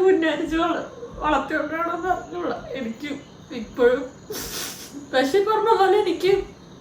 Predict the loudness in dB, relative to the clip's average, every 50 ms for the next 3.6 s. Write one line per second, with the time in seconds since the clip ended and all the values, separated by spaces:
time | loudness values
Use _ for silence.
0 | -20 -20 -20 -20 -6 2 6 6 6 6 6 4 4 4 2 2 2 2 4 4
1 | 4 2 2 2 2 0 0 0 -2 0 0 0 0 -2 -2 -2 0 0 0 -2
2 | -6 -12 -18 -20 -20 -20 -20 -20 -20 -20 -20 -14 -10 -6 -2 -2 -2 0 0 0
3 | 0 0 0 0 0 0 0 0 0 0 0